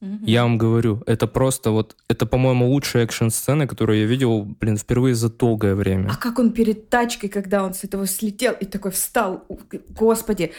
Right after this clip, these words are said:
Speaker 1: как быть Райаном Гослингом в этом возрасте? Почему мужику почти пятьдесят лет, а он такой шикарный? Вы видели сцену с голым торсом?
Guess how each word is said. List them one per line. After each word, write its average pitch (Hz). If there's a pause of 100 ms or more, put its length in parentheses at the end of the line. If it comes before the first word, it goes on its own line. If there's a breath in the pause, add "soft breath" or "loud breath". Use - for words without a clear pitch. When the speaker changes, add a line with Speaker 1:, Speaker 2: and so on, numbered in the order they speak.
(140 loud breath)
Speaker 1:
как 254
быть 240
Райаном 220
Гослингом 214
в 175
этом 214
возрасте? 196
Почему 220
мужику 247
почти 226
пятьдесят 208
лет, 269
а 220
он 226
такой 233
шикарный? 214
Вы 190
видели 294
сцену 254
с 185
голым 208
торсом? 220